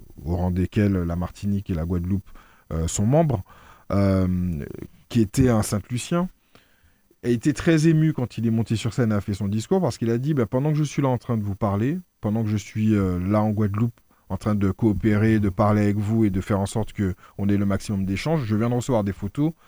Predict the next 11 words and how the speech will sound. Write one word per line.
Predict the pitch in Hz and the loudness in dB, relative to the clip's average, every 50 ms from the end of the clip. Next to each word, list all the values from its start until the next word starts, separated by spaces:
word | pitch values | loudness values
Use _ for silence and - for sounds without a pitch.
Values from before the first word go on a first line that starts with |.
| _ _ - - _ _ - | _ _ -20 -20 _ _ -4
des, | 101 104 101 98 92 - _ | 0 2 2 2 0 -4 _
des | 131 117 107 98 101 113 | 0 0 0 2 2 2
échouages | 113 - - 143 135 131 127 117 107 104 | 0 2 2 2 4 4 2 2 0 -2
de, | 101 107 104 101 98 92 | -2 0 0 0 0 -2
de | 87 95 101 | -2 -4 -4
sargasses | 92 - 117 110 110 107 113 110 107 - - | -2 0 2 2 4 4 4 4 2 2 -2
qui | - _ 101 | -8 _ -4
viennent | 95 113 113 117 117 | 0 2 2 4 4
d'arriver | 113 110 107 107 104 110 | 4 4 4 2 2 0
sur | 101 - 104 92 | 0 -2 -4 -6
Sainte-Lucie | - 98 90 - - 101 98 - - 165 180 175 | -4 -6 -8 -6 -6 -8 -6 -4 -2 -2 -2 -2